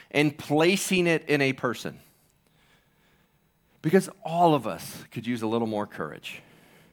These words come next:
Here's what I know to be true. Fear is free. Stress is free. You don't have to pay for stress and bad news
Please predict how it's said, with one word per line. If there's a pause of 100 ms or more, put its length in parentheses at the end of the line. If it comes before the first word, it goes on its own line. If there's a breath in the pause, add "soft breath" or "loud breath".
(2500 soft breath)
Here's
what
I
know
to
be
true. (100)
Fear
is
free. (1900 soft breath)
Stress
is
free. (840 soft breath)
You
don't
have
to
pay
for
stress (340 soft breath)
and
bad
news